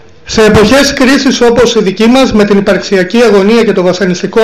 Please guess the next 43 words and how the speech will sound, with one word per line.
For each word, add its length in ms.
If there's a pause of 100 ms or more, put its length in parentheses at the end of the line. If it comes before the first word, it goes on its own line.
(100)
άγχος 260
του 80
καθημερινού 540
ανθρώπου, 600 (420)
είναι 200
αναμενόμενη 760
η 40
καταφυγή 540
σε 180
αυτό 240
που 120
ο 40
καθηγητής 560
Κώστας 400
Ντουζίνας 480
αναφέρει 380
ως 140
φαντασιακή 560
τάξη, 440 (420)
δηλαδή 280
τον 180
τρόπο 300
με 100
τον 160
οποίο 280
αντιλαμβάνεται 760
ένα 140
άτομο 380
ή 40
μια 140
κοινωνία 500
την 160
ταυτότητα 500
και 100
τις 100
επιθυμίες 580
της. 220 (560)
Ειδικά 340
όσον 180
αφορά 300
στο 140
συλλογικό 480
φαντασιακό, 600